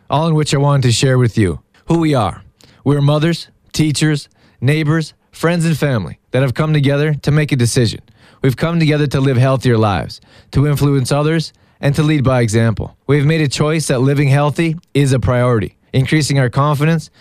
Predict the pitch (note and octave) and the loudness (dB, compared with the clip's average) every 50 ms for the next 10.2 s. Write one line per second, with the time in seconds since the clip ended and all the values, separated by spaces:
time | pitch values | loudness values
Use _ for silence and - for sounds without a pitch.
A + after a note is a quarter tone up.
0 | - _ _ - B2+ A#2 - E3+ E3+ E3 D#3 C3+ B2+ D3 D3+ D3+ D3 C#3 C3 C#3 | -20 _ _ -4 -4 -2 -2 -2 0 0 0 0 0 0 0 0 0 0 0 0
1 | C3+ C3+ - A#2+ A#2+ A#2+ C3 C3+ B2+ C3 C3 B2+ A#2+ A#2 A2+ G#2 G#2+ A2 G2+ F2 | 0 -2 0 0 2 2 2 2 2 2 2 2 2 0 0 0 0 0 0 -2
2 | - - _ _ _ _ _ _ _ - D3 D3 C#3+ A#2+ C3 C#3+ D3 C3 F#2 G#2 | -6 -12 _ _ _ _ _ _ _ -2 0 0 0 0 0 2 2 0 0 0
3 | G2 F#2 - B2 A#2+ A#2+ G#2+ F2+ - - - - _ _ _ _ _ _ _ _ | -2 -2 0 0 0 0 0 -2 -6 -10 -16 -20 _ _ _ _ _ _ _ _
4 | _ _ _ _ C#3 D3+ D3 D3+ C#3+ B2+ D3+ E3 F3+ G3+ F3+ _ _ _ _ _ | _ _ _ _ 0 2 2 2 2 0 0 0 -2 -4 -6 _ _ _ _ _
5 | _ _ _ _ D#3 E3+ E3+ C#3+ - D#3 D#3+ D#3+ D#3 C3 - G#2+ A2+ C#3 C3+ - | _ _ _ _ -2 -2 -2 0 0 0 0 0 0 -2 -2 -2 -2 -2 -2 0
6 | - D3+ B2 - D#3 D3 D3+ D#3 E3 D#3 D3+ - _ _ - D3 C3 C#3 D#3 D3 | 0 -2 0 0 0 0 0 0 -2 -4 -6 -8 _ _ -4 -2 0 0 0 0
7 | C3 C3 B2+ B2+ - _ - C3 C#3 C#3 D3+ D#3 D3+ C#3+ D3 C#3+ B2+ D#3 E3 E3 | 0 0 -2 -2 -6 _ 0 0 2 2 2 2 2 2 2 2 2 0 0 -2
8 | C3+ - F2+ - - _ _ _ _ - _ _ - C#3+ C3 - D#3+ D3+ C#3 C#3 | -4 -6 -8 -10 -10 _ _ _ _ -20 _ _ 0 0 2 2 0 0 2 2
9 | C#3+ C#3+ A#2 C3+ B2 - - C3 C3+ C#3 C#3+ - - C#3 C3+ C3 B2 A#2+ C3+ C#3 | 0 0 0 0 0 0 0 0 0 0 -2 -4 -2 0 0 0 2 2 2 2
10 | D3 D#3 D3+ - | 2 0 -2 -6